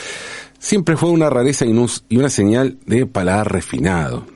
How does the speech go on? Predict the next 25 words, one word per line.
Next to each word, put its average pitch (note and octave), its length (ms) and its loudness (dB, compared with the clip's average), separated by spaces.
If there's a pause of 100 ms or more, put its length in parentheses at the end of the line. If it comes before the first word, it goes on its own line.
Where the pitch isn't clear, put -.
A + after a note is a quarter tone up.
(1500)
O - 120 -4
al G#2 100 2
menos C#3 240 0
explorador. E2 1000 -2 (2000)
Que D2 80 -6
le D2 80 -2
gustara E2 320 -2
el C#2+ 80 -2
Roquefort D2+ 560 -4
desde C2 220 -8
tan C#2+ 160 -6
chica. - 240 -8
Si - 100 -4
le F2 60 2
gustaba G#2+ 240 2
el G2+ 80 2
Roquefort, G#2 360 -2
quería F#2 220 2
decir G2 240 0
que - 120 -2
asumía G#2 500 2 (320)
riesgos G#2 720 0
en E2 120 -2
sus E2 140 -2
gustos. - 580 -2